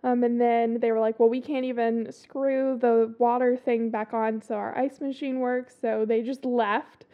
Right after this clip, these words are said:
Um, and I attempted to get down on the floor and screw it back in, but, um, I couldn't get back up, so Sierra had to leave work and, uh, come help me,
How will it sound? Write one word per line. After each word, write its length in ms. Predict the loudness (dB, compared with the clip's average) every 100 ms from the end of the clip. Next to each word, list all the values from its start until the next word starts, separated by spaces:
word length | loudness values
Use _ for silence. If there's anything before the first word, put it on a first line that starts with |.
| -20 -20 -20 -8
Um, 460 | -2 0 0 -4 -2
and 300 | -2 -2 -4
I 200 | -4 -2
attempted 720 | -2 -2 -4 -4 0 -2 -2
to 240 | -6 -6
get 200 | -4 -6
down 200 | -4 -6
on 100 | -6
the 80 | -8
floor 440 | -8 -6 -4 -4 -6
and 360 | -8 -8 -10
screw 240 | -14 -6 -4
it 80 | -4
back 260 | -6 -8
in, 280 | -6 -6 -4
but, 260 | -4 -6 -6
um, 240 | -8 -10
I 80 | -12
couldn't 260 | -6 -4 -2
get 120 | -4
back 220 | -6 -10 -8
up, 280 | -6 -8 _
so 440 | _ -4 -2 -2
Sierra 340 | -2 -6 -6 -4
had 140 | -2
to 80 | -2
leave 280 | -2 -4 -6
work 420 | -4 -2 -4 -6
and, 260 | -6 -6 -6 -14 _ _ _ _ _ _ _ _ -10
uh, 260 | -8 -8 -8
come 180 | -8 -6
help 220 | -6 -6
me, 200 | -6 -8